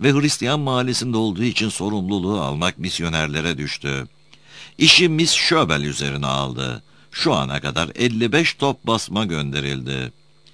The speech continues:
Miss Schöbel malzemeyi sorumlu kadınlara verdi. Onlar da dikişe, çoğunluğu elle yardımcı olacak başka kadınlar buldular. Böylece sekiz yüz gömlek hazır oldu. Bizi soyan, evinizi yakan kocalarınızı, kardeşlerinizi ve babalarınızı öldüren,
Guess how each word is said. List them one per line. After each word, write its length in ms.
Miss 220
Schöbel 520
malzemeyi 580
sorumlu 400
kadınlara 540
verdi. 460
Onlar 480
da 160
dikişe, 580
çoğunluğu 440
elle 460
yardımcı 520
olacak 320
başka 300
kadınlar 560
buldular. 580
Böylece 520
sekiz 400
yüz 220
gömlek 420
hazır 260
oldu. 540
Bizi 300
soyan, 560
evinizi 460
yakan 360
kocalarınızı, 800
kardeşlerinizi 960
ve 140
babalarınızı 600
öldüren, 560